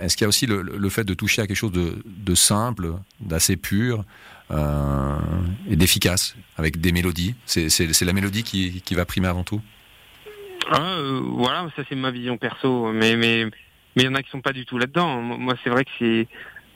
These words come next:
Speaker 2: moi, je pense que c'est quand même la mélodie le plus important, parce que c'est ce qui va rendre accessible notre texte. Donc,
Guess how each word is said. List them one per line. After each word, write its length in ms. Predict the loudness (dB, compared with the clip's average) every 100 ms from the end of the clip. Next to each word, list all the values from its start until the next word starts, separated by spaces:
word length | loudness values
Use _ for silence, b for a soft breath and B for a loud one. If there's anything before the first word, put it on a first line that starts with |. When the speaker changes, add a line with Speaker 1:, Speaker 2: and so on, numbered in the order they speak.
| -4
Speaker 2:
moi, 420 | 2 4 6 4 2
je 60 |
pense 180 | -2 -2
que 100 | -2 -2
c'est 80 | -2
quand 100 | -2
même 140 | 0 0
la 80 |
mélodie 320 | 0 -2 -4 -8
le 60 |
plus 180 | -4 -2
important, 420 | -2 -4 -2 -2
parce 140 | -2 -2
que 80 | 0
c'est 80 | 0
ce 60 | 4
qui 80 |
va 80 | 4
rendre 240 | 4 2 0
accessible 680 | -2 -6 -6 -8 -4 -2 -2
notre 240 | -4 -4
texte. 220 | -6 -6 -10 -20 _ _ B B _ 0
Donc, 140 | 0